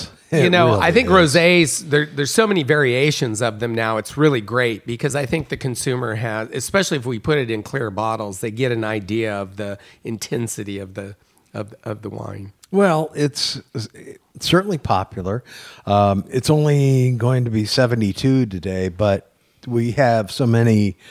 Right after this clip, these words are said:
Speaker 2: ninety-six degree days, and that's when rosé really shines. That's, I mean,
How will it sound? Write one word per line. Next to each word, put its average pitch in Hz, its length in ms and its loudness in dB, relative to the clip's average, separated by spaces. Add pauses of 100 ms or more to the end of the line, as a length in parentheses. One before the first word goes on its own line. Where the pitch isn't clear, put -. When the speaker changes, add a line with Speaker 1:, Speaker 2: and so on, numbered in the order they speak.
(400)
Speaker 2:
ninety-six 110 800 0
degree 92 360 -2
days, 82 540 -2
and 95 260 -6
that's 98 380 0
when 98 320 -2
rosé 98 500 -4
really 107 600 -2
shines. 143 540 -6
That's, 113 260 -8
I 127 200 -4
mean, 123 260 0